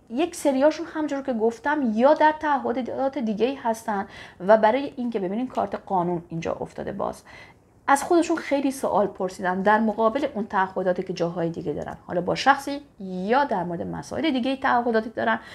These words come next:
و اینکه عشق، احساس اینجا برای شما افت-، برا-،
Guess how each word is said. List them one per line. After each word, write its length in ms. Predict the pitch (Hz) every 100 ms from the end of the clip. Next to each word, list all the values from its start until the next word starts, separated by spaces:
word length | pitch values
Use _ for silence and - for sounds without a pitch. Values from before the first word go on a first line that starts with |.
| - - 214
و 60 |
اینکه 300 | 233 233 247 226 285 285 - _ _ - _ _ _ _ -
عشق، 360 | 262 285 285 - 214
احساس 460 | 226 - 262 254
اینجا 240 | 202 202 214
برای 220 | 202 185
شما 300 | 190 180 -
افت-، 220 | 175 - -
برا-، 360 | 190 170 180